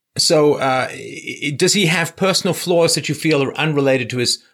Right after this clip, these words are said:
low I Q, like entitlement or laziness or pomposity or vanity or "I should be above this," or o-, other, other,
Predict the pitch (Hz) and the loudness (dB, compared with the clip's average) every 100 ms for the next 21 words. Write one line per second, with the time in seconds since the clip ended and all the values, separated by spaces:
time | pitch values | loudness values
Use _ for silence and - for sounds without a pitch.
0 | - 117 113 104 101 151 139 110 95 95 | -4 0 2 0 -2 0 0 0 -2 -6
1 | - 120 113 113 113 95 90 113 117 110 | -6 -4 -2 -2 -2 -4 -2 -2 -2 -2
2 | 104 101 - 90 87 - 90 131 131 - | -2 -2 -2 -4 -6 -8 -8 -6 -4 -4
3 | 123 113 95 87 85 127 131 131 120 117 | -2 -2 -2 -4 -6 -2 0 0 -2 -2
4 | 110 92 92 95 101 - 92 98 98 151 | 0 0 -2 -2 -4 -4 -4 -4 -2 -2
5 | 117 131 127 - 107 98 - 123 131 123 | 0 0 2 0 0 0 -2 -2 -2 -2
6 | - 147 156 170 | -2 -2 0 0